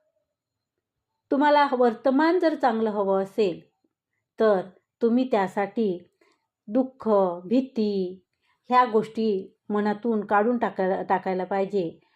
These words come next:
आणि त्याऐवजी ऊर्जा, चांगली ऊर्जा तुमच्या मनात भरायला पाहिजे, तरच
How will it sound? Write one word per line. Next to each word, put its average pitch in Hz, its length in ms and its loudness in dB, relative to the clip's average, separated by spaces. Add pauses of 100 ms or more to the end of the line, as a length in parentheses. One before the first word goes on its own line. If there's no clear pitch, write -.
(100)
आणि 202 260 -2
त्याऐवजी 196 640 0
ऊर्जा, 190 480 0 (480)
चांगली 220 460 0
ऊर्जा 190 500 -2 (300)
तुमच्या 185 280 -4
मनात 185 260 -4
भरायला 170 440 -6
पाहिजे, 165 440 -8 (440)
तरच 214 400 2